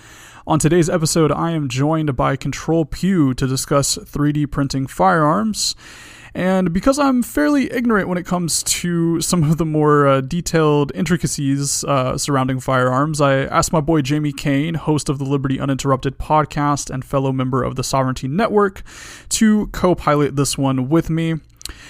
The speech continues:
I do want to apologize. I've been sitting on this episode for a couple of weeks now, just putting in a lot of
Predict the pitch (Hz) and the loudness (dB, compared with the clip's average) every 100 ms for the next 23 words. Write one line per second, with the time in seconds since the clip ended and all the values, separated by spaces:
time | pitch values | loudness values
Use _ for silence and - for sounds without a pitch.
0 | - - 156 208 170 160 175 175 160 160 | -6 2 4 4 4 2 2 0 2 2
1 | 156 135 139 139 127 135 - 139 139 135 | 2 0 0 -2 0 -2 0 0 2 0
2 | 127 - - 139 131 - 127 - 139 127 | -2 -4 -4 -4 -4 -2 -2 -2 -4 -4
3 | 123 127 139 139 - 139 135 135 135 143 | -4 -2 -4 -4 -4 0 0 0 -2 -4
4 | 143 147 139 - - - 208 208 185 175 | -4 -4 -2 -4 -6 -2 -2 0 -2 0
5 | 180 156 | -2 -4